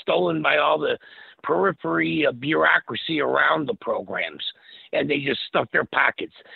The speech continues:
We need, uh, fourteen million dollars to do a study about spending a hundred and forty million dollars. It's a little ridiculous. Then my other point, uh, A B L, I'd love to get your opinion on this. You know, Don Lemon,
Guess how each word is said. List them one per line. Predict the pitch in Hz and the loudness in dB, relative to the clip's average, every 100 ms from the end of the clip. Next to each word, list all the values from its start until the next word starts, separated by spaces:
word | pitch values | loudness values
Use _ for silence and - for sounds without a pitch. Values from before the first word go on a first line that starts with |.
| - - | -16 -4
We | 185 | 0
need, | 185 180 151 | 0 0 0
uh, | 156 147 - | 2 2 0
fourteen | 202 185 202 190 | -2 -2 0 2
million | 185 170 | 2 2
dollars | 175 180 165 113 | 4 4 2 0
to | 131 135 | -6 -4
do | - | -2
a | - - | -2 -2
study | 202 175 151 | 0 2 0
about | 147 160 147 - | 2 0 0 -8
spending | - 170 160 151 | -4 0 0 0
a | 131 | 0
hundred | 135 214 | 0 0
and | 151 135 | -2 -4
forty | 147 151 | -2 -2
million | 127 123 127 120 | -2 -2 -2 0
dollars. | 120 101 - - - - _ - - - - | 0 -2 -4 -6 -8 -10 _ -20 -20 -14 -10
It's | 131 | -6
a | 175 | -2
little | 190 160 | 0 0
ridiculous. | 151 120 117 - - - - - _ - - - - _ | 0 0 -2 -2 -8 -4 -4 -4 _ -20 -20 -20 -20 _
Then | - 220 | 0 2
my | 214 | 4
other | 214 226 202 - | 4 4 2 0
point, | 202 196 185 - | 0 0 -2 -6
uh, | 180 180 156 - _ _ - | 0 2 2 -4 _ _ -4
A | 190 | -2
B | 165 170 | 0 2
L, | 165 | 4
I'd | 156 151 | 6 4
love | 165 160 | 2 0
to | 160 | -2
get | 147 160 | -2 -2
your | 143 | -2
opinion | 135 - 175 156 | -4 -2 2 2
on | 131 120 | 2 2
this. | 117 113 - - - - - - _ _ _ _ | 0 0 0 -4 -6 -20 -20 -20 _ _ _ _
You | 226 226 | 0 4
know, | 208 196 185 _ _ - 139 | 4 2 0 _ _ -12 -2
Don | 180 247 254 | 2 2 2
Lemon, | 190 180 165 170 | 2 2 0 -2